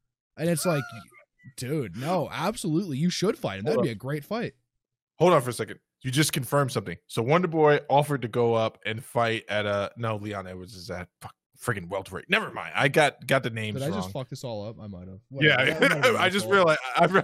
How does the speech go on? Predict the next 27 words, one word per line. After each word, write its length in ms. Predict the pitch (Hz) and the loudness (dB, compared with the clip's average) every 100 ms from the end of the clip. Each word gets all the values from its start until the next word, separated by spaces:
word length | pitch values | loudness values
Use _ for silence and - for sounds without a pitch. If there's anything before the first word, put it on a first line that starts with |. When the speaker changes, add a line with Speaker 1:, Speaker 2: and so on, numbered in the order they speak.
| - | 4
Speaker 2:
I, 40 | |
I 40 | |
<laughs> 60 | 220 | 4
realized, 500 | 247 240 240 170 165 175 294 | 4 4 4 2 -4 -10 -10
'cause 140 | 196 202 | -12 -8
you 100 | 254 | -4
really 220 | 269 254 | -2 -2
just 160 | 220 196 | -4 -2
got 160 | 190 | -2
me 80 | 175 | -2
gassed 360 | 151 165 160 - | 0 2 2 2
for 100 | 147 | -4
a 20 | |
second. 220 | 135 143 | -2 2
I 40 | |
was 120 | 156 160 | 2 2
like, 100 | 160 | 2
if 140 | 170 | 0
Wonder 320 | 151 220 262 | 2 2 2
Boy 220 | 226 220 | 2 4
literally 460 | 190 165 202 196 185 | 6 6 8 8 6
said 200 | 175 190 | 0 -4
he's 140 | 175 156 | -4 -2
going 160 | 170 | -2
up 80 | 160 | -2
to 80 | 156 | -2
middleweight, 340 | 147 147 151 | 0 2 2